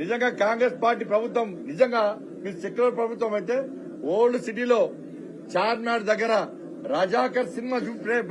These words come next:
చూపెట్టాలి, ప్రొజెక్టర్ పెట్టాలి, స్క్రీన్లు పెట్టాలి. స్క్రీన్లు పెట్టి రజాకర్ల వారసుల పార్టీ అనే ఎంఐఎం పార్టీ నాయకులను కట్టే చూపెట్టాలి. అలా చార్మినార్ దగ్గర,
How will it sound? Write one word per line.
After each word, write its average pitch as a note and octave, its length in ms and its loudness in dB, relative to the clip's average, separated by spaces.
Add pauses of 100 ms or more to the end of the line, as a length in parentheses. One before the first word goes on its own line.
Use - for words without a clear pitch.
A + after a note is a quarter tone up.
(160)
చూపెట్టాలి, A#3 440 2 (580)
ప్రొజెక్టర్ A#3 520 2
పెట్టాలి, A#3+ 300 2 (100)
స్క్రీన్లు A#3+ 360 -2
పెట్టాలి. A#3 400 2 (580)
స్క్రీన్లు C4 400 -2
పెట్టి A3+ 200 -2 (140)
రజాకర్ల A#3+ 520 0 (200)
వారసుల A#3+ 380 2 (120)
పార్టీ A3+ 260 2
అనే A#3+ 120 -2 (120)
ఎంఐఎం A3 280 -4
పార్టీ A#3 180 0 (100)
నాయకులను A3+ 360 -2
కట్టే G#3 260 0 (100)
చూపెట్టాలి. F3+ 460 -4
అలా F2+ 120 -10 (500)
చార్మినార్ G3+ 500 2
దగ్గర, A#2+ 200 -4